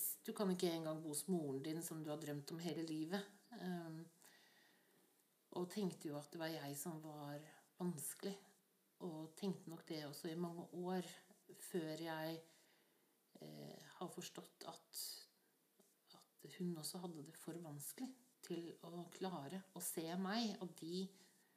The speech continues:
problemene jeg hadde. Eh, jeg var den voksne, den, eh, selvstendige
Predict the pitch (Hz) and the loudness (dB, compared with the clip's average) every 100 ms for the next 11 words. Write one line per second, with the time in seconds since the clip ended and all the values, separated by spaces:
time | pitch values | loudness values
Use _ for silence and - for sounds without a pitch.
0 | _ - - 196 165 160 156 170 190 165 | _ -16 0 2 4 0 0 2 4 4
1 | 180 202 190 202 233 - - - - _ | 2 2 0 -2 -4 -6 -20 -20 -20 _
2 | _ _ - 185 180 185 175 190 180 156 | _ _ -2 2 4 6 4 4 2 2
3 | 160 175 196 202 - - 175 196 202 185 | 2 2 2 0 0 0 4 4 6 6
4 | 185 180 - - - 170 160 165 - 202 | 6 4 0 -8 -8 -10 -12 -10 -2 2
5 | 202 196 180 160 156 170 175 | 2 2 0 -2 0 4 6